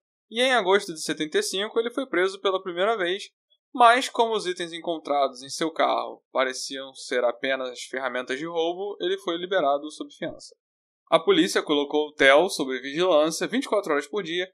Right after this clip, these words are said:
e em setembro, quando ele vendeu seu Fusca, a polícia conseguiu autorização do comprador para fazer uma varredura do carro. Foi quando encontraram cabelos de três de suas vítimas. Então, ele foi acusado finalmente de sequestro agravado e tentativa de agressão criminal.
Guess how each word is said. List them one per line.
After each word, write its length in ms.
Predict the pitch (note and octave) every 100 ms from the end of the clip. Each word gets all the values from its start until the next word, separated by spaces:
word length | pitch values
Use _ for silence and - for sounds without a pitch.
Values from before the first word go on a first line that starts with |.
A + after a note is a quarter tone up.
| _ _
e 80 | C#4
em 40 | C#4
setembro, 580 | C#4+ C#4 G#3 A3 A#3
quando 260 | - F3 E3+
ele 160 | E3+ D#3
vendeu 340 | E3+ F3+ G3
seu 160 | A#3 C#4
Fusca, 420 | C4+ A#3+ - C4 D4
a 100 | -
polícia 400 | A3+ A#3 G#3 A3
conseguiu 400 | G#3 A#3 A3 G3
autorização 720 | G#3+ A3+ A3+ G3+ F#3+ - F#3 F#3+
do 100 | D#3
comprador 640 | D#3+ F#3 G3 F3 F#3+ G#3
para 160 | F#3+ G3+
fazer 300 | G#3 E3 F#3
uma 180 | G3 E3
varredura 440 | E3+ G3 D3 D#3+
do 80 | F#3+
carro. 400 | - C3 C3 - _ _ _ _ -
Foi 160 | F#3+
quando 240 | E3 C#3+ D#3+
encontraram 540 | F#3 F3+ F3 D#3 F#3
cabelos 440 | G#3+ F3 D3+ F3
de 160 | F3 G#3+
três 280 | D#3 D3+ D#3+
de 80 | E3
suas 260 | G3+ G#3
vítimas. 400 | E3+ - A2+ - - - _ _
Então, 540 | E3+ F#3+ E3+ E3 B3+ -
ele 140 | C#3+
foi 160 | C#3+ C3+ C3+
acusado 480 | D#3+ C#3+ B2+ B2
finalmente 640 | - D3 G#3 G3 D#3 G3+ C#3+
de 80 | -
sequestro 500 | C3+ - B2 B2 C3+
agravado 520 | C#3+ D#3 C3+ E3+ C#3
e 40 |
tentativa 680 | C3 C3 C3 A#2+ - D#3+ D#3+
de 100 | D3
agressão 420 | B2 B2 A2+ C3+
criminal. 640 | F3+ F#3+ F3+ C3+ D#3 -